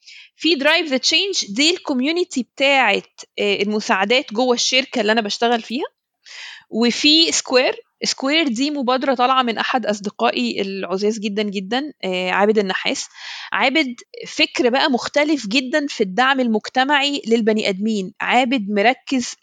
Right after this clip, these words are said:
تفكيره كله على دعم البني آدم في تعليمه، آه، في شغله، آه، إزاي ي-، يجايده لأن هو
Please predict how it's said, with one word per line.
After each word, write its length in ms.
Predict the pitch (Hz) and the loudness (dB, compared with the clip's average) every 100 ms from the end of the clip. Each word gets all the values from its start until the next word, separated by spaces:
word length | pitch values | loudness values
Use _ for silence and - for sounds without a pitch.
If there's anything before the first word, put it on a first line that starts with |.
| - | -12
تفكيره 500 | 196 - - 262 269 | -12 -8 -2 0 0
كله 440 | - 247 277 302 - | -2 -2 0 0 0
على 300 | 196 202 202 | 2 2 4
دعم 340 | 233 247 220 | 2 0 0
البني 480 | 214 185 196 202 - | -2 -2 -2 -2 -2
آدم 220 | 247 294 - - _ | -2 -4 -10 -20 _
في 160 | 220 | -2
تعليمه، 640 | 226 208 214 240 254 262 269 - - _ 190 | 2 2 4 4 2 2 -4 -12 -20 _ 0
آه، 140 | 196 | 0
في 160 | 190 233 | 2 0
شغله، 500 | 294 262 269 262 262 - - - | 2 2 2 0 -4 -12 -10 -2
آه، 220 | 202 - | 2 4
إزاي 340 | 208 202 254 | 2 2 0
ي-، 840 | 285 269 240 208 208 196 - 202 208 | 2 0 -2 -2 0 0 0 -4 -4
يجايده 640 | 185 247 294 247 277 285 214 | 0 0 2 0 -2 -2 -2
لأن 220 | 214 202 | 0 0
هو 520 | 220 247 262 262 277 | -2 -2 0 2 0